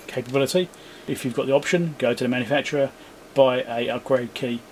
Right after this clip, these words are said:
Some cases that's not actually possible, there's no actual upgrade path unless you hack the scope. The first option should always be go and buy an official license and get your scope upgraded legally and officially. It depends on the situations, I suppose.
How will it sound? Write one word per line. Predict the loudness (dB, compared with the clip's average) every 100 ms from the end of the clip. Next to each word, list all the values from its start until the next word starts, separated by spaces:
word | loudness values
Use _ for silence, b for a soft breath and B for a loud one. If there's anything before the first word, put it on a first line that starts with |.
| B B
Some | 2 4
cases | 6 4 2 2
that's | 2 2
not | -4
actually | -2 -2
possible, | 2 0 0 -2
there's | -2 0
no | -2
actual | -2 0 0 0
upgrade | 0 -2
path | 0 0 0 -4 -18 B B B -16
unless | -8 -4 -2 -2
you |
hack | -4 -6 -8
the | -6
scope. | -2 -2 -4 -18 B B B -20 -20 -2
The |
first | 4 8
option | 6 4
should | 4
always | 4 6
be | 4 4
go | 4 4
and | 4
buy | 6 6 6
an | 2 -2
official | 0 0 2
license | 2 2 0 -4 -4 -6 B B B B -6
and | -4 -4 -6 -12 -20 -10
get | -6 -4
your | -2
scope | 2 2
upgraded | 2 -2 0 0 -2 -10 -4
legally | 2 4 4 0 -4 -12 -20 -12
and | -4 0
officially. | 2 2 -2 -10 -16 -20 -20 -20 -20 -10
It | -6
depends | 0 0
on | 0
the | -2
situations, | -4 -6 -8 -10 -10
I |
suppose. | -10 -10 -12